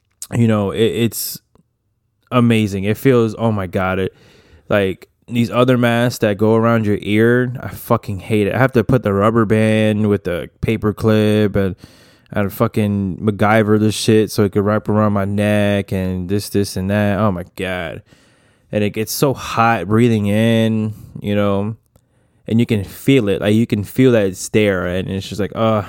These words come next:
I fucking hate wearing a mask at work," but you have to. So even out and about. So I decided to, you know, like, "Hey, cool. I want to, you know, let me go ahead and grab one."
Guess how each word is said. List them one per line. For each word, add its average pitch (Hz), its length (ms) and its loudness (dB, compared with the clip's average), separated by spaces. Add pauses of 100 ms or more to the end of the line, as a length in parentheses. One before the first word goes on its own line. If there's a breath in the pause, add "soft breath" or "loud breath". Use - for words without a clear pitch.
(100)
I 107 40 -6
fucking 104 260 -6
hate 107 260 -2
wearing 98 200 0
a 98 40 0
mask - 340 -6
at - 140 -4
work," - 260 -8
but 127 320 0
you 120 140 0
have 117 220 2
to. 110 280 0 (240)
So 95 320 -4 (520 soft breath)
even 110 160 2
out 98 160 -2
and 92 80 -2
about. 92 400 -4 (840 soft breath)
So 113 580 0 (760)
I 135 140 4
decided 143 380 0
to, 117 120 0 (200)
you 127 140 2
know, 110 280 2
like, 117 140 0
"Hey, 139 320 0
cool. 131 260 2
I 101 80 -2
want 104 220 -2
to, 92 80 -4
you 101 80 -2
know, 101 100 -2
let 104 80 0
me 104 80 0
go 104 160 0
ahead 104 120 0
and 101 100 -2
grab 113 200 0
one." 98 440 -6